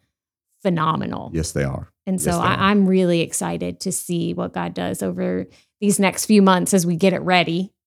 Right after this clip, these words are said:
Speaker 1: you know, and renovating and all of those things, 'cause it's still kinda back in the nineteen sixties
Speaker 2: It
Speaker 1: right now.
Speaker 2: definitely <laughs> is in the
Speaker 1: So <laughs>
Speaker 2: nineteen sixties,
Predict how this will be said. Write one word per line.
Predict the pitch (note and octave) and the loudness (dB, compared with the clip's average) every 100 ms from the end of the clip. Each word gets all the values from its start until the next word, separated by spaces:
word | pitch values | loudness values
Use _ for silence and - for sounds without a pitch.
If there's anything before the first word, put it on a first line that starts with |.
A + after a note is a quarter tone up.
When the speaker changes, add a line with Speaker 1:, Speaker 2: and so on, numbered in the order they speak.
| _ | _
Speaker 1:
you | - G3 | -6 -2
know, | F3 E3+ | 0 0
and | E3+ | 2
renovating | F#3 F3+ F3 E3+ F3 F3 E3+ | 2 2 2 0 0 -2 -2
and | E3 | -2
all | E3 | -4
of | E3 | -4
those | F3 - | -6 -4
things, | E3+ E3 | -4 -4
'cause | - F3 | -4 -4
it's | - | -4
still | - G3 | -2 0
kinda | F3+ F3 E3+ | 0 -2 -2
back | E3 D3+ - | -2 -4 -4
in | F3+ | -6
the | - | -4
nineteen | E3 - - - | -4 -6 -8 -6
sixties | - F#3+ - - G2+ - - _ - | -6 -8 -10 -8 -8 -12 -18 _ -2
Speaker 2:
It | F#2 | 2
Speaker 1:
right | F#2 | 4
now. | A2 | 4
Speaker 2:
definitely | - G#2+ F#2 | 6 4 6
<laughs> | - | 6
is | - - - | 6 6 6
in | |
the | B3 | 6
Speaker 1:
So | A#3 | 6
<laughs> | |
Speaker 2:
nineteen | - - C4 | 6 4 4
sixties, | B3+ A3+ A3+ G#2 | 4 2 2 0